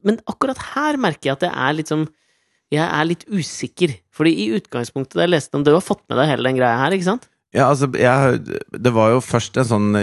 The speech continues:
Speaker 2: kjempesak hvor de mente at, eh, de oppfordret, mannegruppa Ottar oppfordret til, eh, vold mot barn og oppfordret til overgrep
Speaker 1: Voldtekt,
Speaker 2: og
Speaker 1: ja.
Speaker 2: alt mulig sånn.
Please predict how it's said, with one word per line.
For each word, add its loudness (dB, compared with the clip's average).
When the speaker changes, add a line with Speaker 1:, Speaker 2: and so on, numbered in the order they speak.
Speaker 2:
kjempesak -2
hvor 0
de 2
mente -2
at, 0
eh, 2
de 0
oppfordret, -4
mannegruppa 2
Ottar 0
oppfordret -2
til, 0
eh, -2
vold 0
mot -2
barn 2
og 0
oppfordret -2
til -2
overgrep 2
Speaker 1:
Voldtekt, 0
Speaker 2:
og 2
Speaker 1:
ja. -4
Speaker 2:
alt -2
mulig 0
sånn. 0